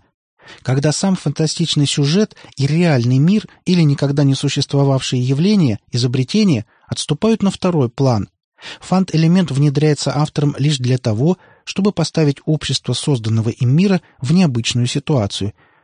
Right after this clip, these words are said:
или показывая, как изменит жизнь целого социума то или иное явление, будь то природа, катаклизм, техногенная революция.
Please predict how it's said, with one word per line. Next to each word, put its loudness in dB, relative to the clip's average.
или 0
показывая, 0
как -4
изменит 2
жизнь 0
целого 0
социума 0
то 2
или 2
иное 4
явление, 2
будь -2
то -4
природа, 0
катаклизм, -2
техногенная 0
революция. -4